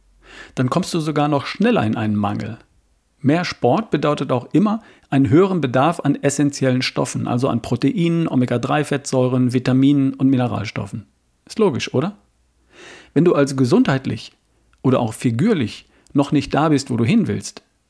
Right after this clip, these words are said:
dann ist einfach nur mehr Sport vermutlich nicht die Lösung. Du musst definitiv auch ran an deine Ernährung. Und selbst dann, wenn du glaubst, es sind nur die Kalorien, und da habe ich meine Zweifel, dann müsstest du bei mehr Sport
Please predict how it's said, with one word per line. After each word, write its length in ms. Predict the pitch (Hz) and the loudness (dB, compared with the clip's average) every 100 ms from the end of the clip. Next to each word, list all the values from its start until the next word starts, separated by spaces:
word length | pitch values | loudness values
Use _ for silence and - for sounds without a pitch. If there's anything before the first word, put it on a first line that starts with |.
| - | 0
dann 140 | 131 | 2
ist 200 | 131 - | 2 0
einfach 320 | 147 170 143 | 0 0 -2
nur 300 | 127 139 151 | 2 2 2
mehr 300 | 135 123 123 | 2 0 -2
Sport 500 | - - - 170 180 - - | -4 -4 -2 0 -2 -10 -10
vermutlich 520 | - 147 139 143 165 | -2 2 2 2 -2
nicht 180 | 131 117 | -2 -2
die 80 | 185 | -2
Lösung. 480 | 208 202 110 208 - _ _ _ - | 0 -2 -2 -6 -12 _ _ _ 0
Du 80 | |
musst 300 | 131 135 - | 4 4 4
definitiv 580 | 151 - 190 175 170 175 | 0 2 -2 -2 -4 -4
auch 300 | - 127 107 | 0 -2 0
ran 160 | 117 151 | 0 2
an 100 | 131 | 2
deine 260 | 127 127 | 2 0
Ernährung. 540 | - 110 104 101 101 110 _ _ _ _ _ _ - - | 0 -2 -4 -6 -10 -14 _ _ _ _ _ _ -20 -8
Und 140 | - 127 | 0 2
selbst 360 | 98 - - | 2 0 -2
dann, 200 | 131 208 | 0 2
wenn 120 | 185 143 | 2 2
du 100 | 120 | 2
glaubst, 480 | 120 139 202 - - | 2 2 0 -6 -6
es 120 | 131 | 0
sind 160 | 156 160 | 0 2
nur 220 | 151 190 | 4 4
die 120 | 156 | 2
Kalorien, 640 | - 131 131 180 202 104 - _ _ _ _ | 0 2 2 2 0 0 -6 _ _ _ _
und 160 | - 123 | -4 -2
da 80 | 107 | -2
habe 80 | 110 | -2
ich 100 | 113 | -4
meine 200 | 110 107 | -4 -4
Zweifel, 440 | 185 196 143 123 - - - - - | 0 0 2 0 -2 -20 -20 -16 -2
dann 180 | 135 | 2
müsstest 400 | 131 240 - - | 4 2 0 -2
du 80 | 147 | 0
bei 300 | 139 127 127 | 2 0 0
mehr 300 | 131 127 156 | 2 2 2
Sport 540 | 196 - 120 131 202 | -2 -4 -2 -2 -2